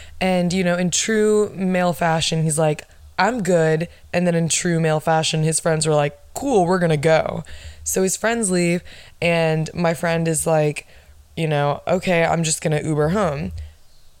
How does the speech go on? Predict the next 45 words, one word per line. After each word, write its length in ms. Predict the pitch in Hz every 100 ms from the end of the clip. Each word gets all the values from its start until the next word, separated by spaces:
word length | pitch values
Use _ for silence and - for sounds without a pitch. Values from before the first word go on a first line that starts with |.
| _ -
And 140 | 175
his 100 | 170
friends 220 | - 233
already 140 | 294 285
leave, 120 | 233
and 80 | 208
he's 140 | 175
looking 200 | 190 233
at 40 |
his 120 | 226 -
phone, 200 | 180 180
and 80 |
he's 120 | 170 165
like, 200 | 156 - -
"Oh 80 | 165
my 140 | 160
God, 240 | 160 160
my 100 | 151
phone 240 | 147 - 147
is 140 | 139
dead." 420 | 135 170 - - - - -
But 100 | 165
his 100 | 170
friends 260 | - 233 220
are 100 | 208
already 240 | 165 151
gone. 540 | 131 170 165 - 185 185 - - -
So 220 | - -
then 160 | 202 262
he 80 | 294
comes 260 | - 226 -
to 100 | 202
this, 300 | 180 - -
you 140 | 165
know, 340 | 151 143 143 - _ _ - -
epiphany 560 | - 208 - 156 143
where 100 | 143
he's 160 | 156 156
like, 240 | 156 147
"Well, 400 | 151 226 233 - - - - -
I 120 | 196 262
could 160 | 247
just 200 | - -
walk 380 | 165 147 160 185
home." 500 | - 202 247 147 147